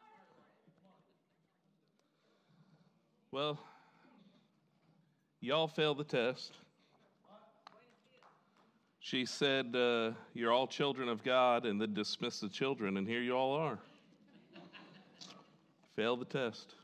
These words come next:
Mary Ellen does not want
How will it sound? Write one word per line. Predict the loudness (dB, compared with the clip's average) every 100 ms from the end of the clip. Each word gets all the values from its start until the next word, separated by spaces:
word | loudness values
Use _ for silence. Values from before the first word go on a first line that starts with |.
| -20 _ _ _ _ _ _ _ -20 -20 -20 -20 _ _ _ _ _ _ _ _ -20 _ _ _ -18 -18 -20 -20 _ _ _ _ _ _ _ _ _ _ _ _ _ _ _ _ -4
Mary | 0 2 2 4
Ellen | 4 2 2
does | 0
not | 0 -2 0
want | 0 0 -4